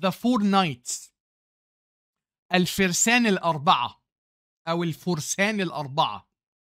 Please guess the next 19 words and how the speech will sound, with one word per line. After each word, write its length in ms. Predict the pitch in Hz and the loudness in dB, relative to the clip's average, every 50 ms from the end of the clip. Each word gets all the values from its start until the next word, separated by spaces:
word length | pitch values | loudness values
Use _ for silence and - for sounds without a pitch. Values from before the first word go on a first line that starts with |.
| _ _ _ _ _ _ _ _ _ _ _ _ _ _ _ _ _ _ _ _ _ _ _ _ _ _ _ _ _ | _ _ _ _ _ _ _ _ _ _ _ _ _ _ _ _ _ _ _ _ _ _ _ _ _ _ _ _ _
والنقلة 800 | 180 208 277 302 349 330 - 196 202 202 214 269 294 254 226 208 | 0 4 4 4 4 2 2 2 4 4 4 4 2 2 2 2
الأساسية 540 | 196 - 185 - 196 175 - 254 247 220 175 | 2 2 0 0 2 2 2 2 2 4 4
هنا 220 | 185 226 220 196 | 4 4 4 4
يا 120 | 170 196 240 | 4 4 2
إخوانا 600 | 233 - 214 220 240 254 247 247 240 226 - - | 2 0 2 2 2 2 2 2 2 0 -2 -4
هي 260 | 170 165 226 214 185 165 | -4 -2 0 2 2 0
البيشب 540 | 160 143 151 247 240 - 269 226 165 139 - _ | 0 -2 -2 -2 0 0 0 0 -2 -6 -12 _
يطلع 460 | 180 196 254 240 - - 185 175 143 147 | -4 -2 -2 -2 -2 -2 0 2 2 2
هنا، 360 | 139 170 160 139 120 107 _ _ _ _ _ _ _ _ _ _ _ _ 151 | 2 0 -4 -4 -6 -10 _ _ _ _ _ _ _ _ _ _ _ _ _
ضاغط 460 | 151 202 233 269 254 220 233 - - | 2 6 8 8 8 6 2 -2 -2
على 200 | 160 156 165 170 | 0 0 0 -2
الحصان 460 | 156 - - 180 170 - 240 262 247 | -4 -6 -6 -6 -2 0 0 0 0
اللي 180 | 214 175 165 160 | 0 -2 -2 -2
حامل 280 | - 214 220 220 190 | -2 -2 -2 0 -2
بدأ 260 | 160 170 196 196 170 139 | -2 -2 -2 -2 -2 -2
الوسطي، 500 | 143 143 147 139 - 120 107 - 104 104 | -2 -2 -2 -2 -4 -6 -8 -16 -20 -20
واخد 300 | 123 127 127 139 131 127 | -18 -16 -16 -14 -14 -10
بالك؟ 420 | 147 165 196 247 240 _ _ _ _ _ _ _ _ - | -8 -6 -6 -6 -8 _ _ _ _ _ _ _ _ 0
أو 400 | - 294 339 359 294 220 165 - | 4 6 6 6 4 2 0 -4